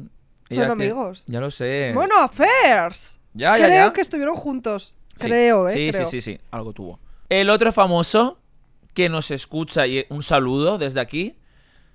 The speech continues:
Speaker 2: ¿Sabes quién es? Es presentador.
Speaker 1: Ajá. ¿Quién?
Speaker 2: Jorgeja.
Speaker 1: Ah, bueno.
Speaker 2: No, claro.
Speaker 1: Voy a decir,
Speaker 2: Di.
Speaker 1: voy a contar lo de Jorgeja.
Speaker 2: Dilo.
Speaker 1: Voy a contarlo con detalles.
Speaker 2: Venga.
Speaker 1: El caso es que a mí me llega una información de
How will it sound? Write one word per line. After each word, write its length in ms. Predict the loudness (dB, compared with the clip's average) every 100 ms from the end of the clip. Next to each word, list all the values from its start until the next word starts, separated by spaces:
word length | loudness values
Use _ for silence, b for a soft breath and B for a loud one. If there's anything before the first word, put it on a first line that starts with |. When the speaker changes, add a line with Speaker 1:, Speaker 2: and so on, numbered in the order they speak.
| _
Speaker 2:
¿Sabes 340 | -2 0 0
quién 160 | -4 -8
es? 80 | -8
Es 80 | -8
presentador. 680 | -8 -8 -4 -2 -2 -4 -10 _ _ _ _ -18
Speaker 1:
Ajá. 380 | -14 -10 -8 -10 _ _ _ _ _ _
¿Quién? 240 | -12 -10 -6
Speaker 2:
Jorgeja. 560 | -8 -6 -8 -4 -6 -8 b -12
Speaker 1:
Ah, 180 | -8 -8
bueno. 320 | -8 -14 -14 _ -14
Speaker 2:
No, 160 | -10 -6
claro. 180 | 6
Speaker 1:
Voy 180 | 8 10
a 100 | 8
decir, 460 | 8 6 4 4 4 2 -6
Speaker 2:
Di. 300 | -4 -4 -6 -4
Speaker 1:
voy 200 | 2 2
a 80 |
contar 440 | 4 0 0 -2 -2
lo 160 | -4
de 100 | -6
Jorgeja. 500 | -8 -10 -12 -16 -16 -10
Speaker 2:
Dilo. 320 | -6 -6 -8 -4
Speaker 1:
Voy 100 | 2 2
a 40 | 4
contarlo 580 | 2 4 6 6 6 4 4 0 -8
con 220 | 4 6 6
detalles. 580 | 4 4 0 -4 -14 -12
Speaker 2:
Venga. 220 | -10 -10 -14 b b -8
Speaker 1:
El 120 | -4
caso 180 | -4 -4
es 60 |
que 80 | -6
a 40 |
mí 80 | -4
me 120 | -4 -2
llega 200 | 0 0
una 160 | 0
información 720 | -4 -2 -2 0 -2 -2 -4 -4 -10
de 300 | -12 0